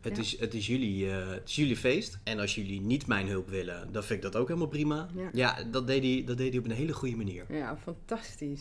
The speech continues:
Speaker 1: Ja.
Speaker 2: Mooi, dankjewel. Zeg, Martijn, wie ben jij eigenlijk?
Speaker 1: Eh, ik ben ondernemer. De afgelopen tien jaar heb ik, eh,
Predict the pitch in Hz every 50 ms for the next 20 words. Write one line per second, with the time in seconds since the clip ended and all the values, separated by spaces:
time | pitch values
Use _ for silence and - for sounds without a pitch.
0 | - - - - 196 214 220 196 175 170 190 262 311 - - 240 262 302 339 285
1 | 208 170 156 - - - - - - - - 294 294 302 294 294 - 359 349 320
2 | 302 302 320 302 302 330 392 427 392 349 320 302 277 - - 196 226 226 208 -
3 | 196 180 160 165 - 101 98 98 98 - 113 117 127 127 127 131 120 110 107 123
4 | 160 202 233 - - - - - - - - - 117 107 107 - - - 135 139
5 | 127 120 104 95 92 92 - - 101 101 101 95 95 - 101